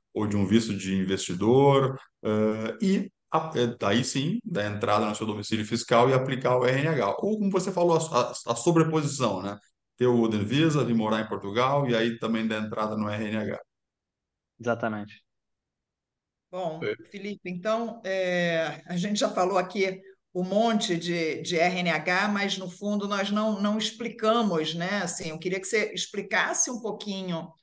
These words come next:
Speaker 3: é, para as pessoas que estão assistindo, rapidamente, né? Quais são os benefícios do R N H hoje? Qual o benefício pro, não só pro estrangeiro que vai residir em Portugal, mas também até pro, né? É um benefício, como você já falou,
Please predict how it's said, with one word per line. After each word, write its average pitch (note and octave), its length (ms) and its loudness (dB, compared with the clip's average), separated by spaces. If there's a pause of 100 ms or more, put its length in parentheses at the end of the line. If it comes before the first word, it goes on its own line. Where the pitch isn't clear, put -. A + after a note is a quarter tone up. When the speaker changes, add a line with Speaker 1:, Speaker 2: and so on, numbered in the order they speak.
(280)
Speaker 3:
é, D#3+ 760 2
para D#3+ 160 -6
as E3+ 100 -2
pessoas F3+ 300 -4
que F3 60 -14
estão F#3+ 120 -6
assistindo, F3+ 800 -4 (640)
rapidamente, F3+ 840 0
né? E3+ 120 0
Quais F#3 260 0
são A3 280 0
os G3+ 140 -2
benefícios G#3 1000 -2
do F3 120 0
R E3+ 160 0
N E3 100 -2
H D#3 300 0
hoje? G#3 320 0
Qual F#3+ 160 -2
o F3 40 -6
benefício F3+ 720 -4
pro, F3 300 -2
não F3+ 200 -2
só E3+ 300 4
pro E3 200 -4
estrangeiro E3+ 720 -4
que A3 80 -10
vai D#3+ 160 0
residir D#3+ 380 -8
em E3+ 40 -8
Portugal, D#3+ 540 -2
mas F3 220 -4
também E3+ 340 -2
até E3+ 220 -2
pro, F3 400 0
né? F3 360 0
É D#3+ 120 4
um E3+ 100 0
benefício, E3 420 -2
como F3+ 160 -4
você E3 280 -2
já E3+ 120 -2
falou, D#3+ 480 -4